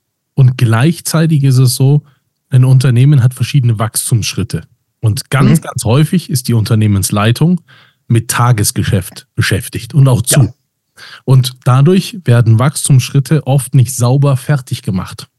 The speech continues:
Speaker 1: oder nicht, ne, durchgezogen. Und wenn man dann so ein Streamlining einmal durchführt durch das Unternehmen und einmal wirklich von vorne bis hinten anschaut,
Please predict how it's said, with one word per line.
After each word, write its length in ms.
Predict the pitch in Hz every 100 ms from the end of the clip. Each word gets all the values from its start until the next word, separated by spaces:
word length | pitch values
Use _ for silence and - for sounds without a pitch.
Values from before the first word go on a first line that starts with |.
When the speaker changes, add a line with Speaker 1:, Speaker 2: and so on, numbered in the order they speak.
| -
Speaker 1:
oder 140 | 104
nicht, 300 | 101 110 - - - _ -
ne, 200 | 110 107 _ -
durchgezogen. 1000 | - 98 113 151 123 123 - 98 78 - _ _ - _
Und 160 | 113 95
wenn 100 | 117
man 100 | 131
dann 180 | 131
so 80 | 127
ein 80 | 117
Streamlining 840 | - - 143 185 170 160 170 156
einmal 340 | 123 139 143 120
durchführt 520 | 131 160 - 165 147
durch 140 | 143
das 180 | - -
Unternehmen 600 | 131 127 120 131 165 196 _ - _
und 140 | 123 110
einmal 260 | 123 139
wirklich 260 | 143 - 127
von 140 | 123
vorne 320 | - 123 147
bis 180 | 143 117
hinten 460 | - 143 - 131 - - _
anschaut, 640 | 131 190 196 104 95 208